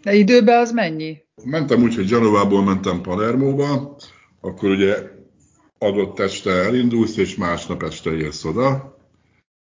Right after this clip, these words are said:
Speaker 2: Tehát általában olyan este nyolc-kilenc körül indul a komp, attól függ, hogy végeznek a bepakolással, meg a kamionok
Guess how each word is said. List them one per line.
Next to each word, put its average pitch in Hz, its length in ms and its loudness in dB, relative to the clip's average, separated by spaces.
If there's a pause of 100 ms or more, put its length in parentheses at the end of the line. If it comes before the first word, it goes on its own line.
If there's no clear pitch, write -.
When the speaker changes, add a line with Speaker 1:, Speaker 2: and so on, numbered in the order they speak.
(220)
Speaker 2:
Tehát 82 200 -8
általában 92 480 0
olyan 85 220 0
este 90 280 -4
nyolc-kilenc 82 920 -4
körül 78 300 -4
indul 76 300 -6
a 65 80 -10
komp, 98 320 -4
attól 87 260 -4
függ, 80 220 -8
hogy 80 160 -4
végeznek 78 460 -4
a 76 40 -8
bepakolással, 95 880 -4
meg 76 140 -4
a 69 260 -6
kamionok 80 580 0